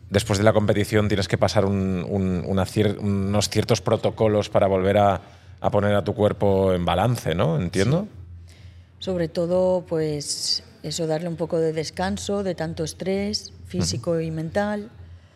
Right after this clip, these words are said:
Speaker 2: Y ya poco a poco retomar los entrenos, retomar marcas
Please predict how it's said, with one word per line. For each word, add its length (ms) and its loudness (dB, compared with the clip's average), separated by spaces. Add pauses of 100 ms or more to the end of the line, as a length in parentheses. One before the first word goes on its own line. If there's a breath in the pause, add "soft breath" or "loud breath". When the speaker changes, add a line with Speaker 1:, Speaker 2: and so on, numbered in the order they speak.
(640 soft breath)
Speaker 2:
Y 140 -2
ya 140 0
poco 220 -2
a 60 0
poco 440 0
retomar 400 -2
los 160 -4
entrenos, 580 -4
retomar 440 -6
marcas 760 -4